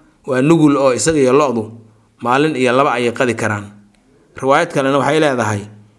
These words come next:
"Ilaa dhi'ru ximaarin," dameer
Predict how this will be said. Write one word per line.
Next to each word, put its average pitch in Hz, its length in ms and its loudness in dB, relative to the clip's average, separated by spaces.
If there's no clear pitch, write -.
"Ilaa 135 600 0
dhi'ru 139 480 -2
ximaarin," 117 680 -2
dameer 127 400 0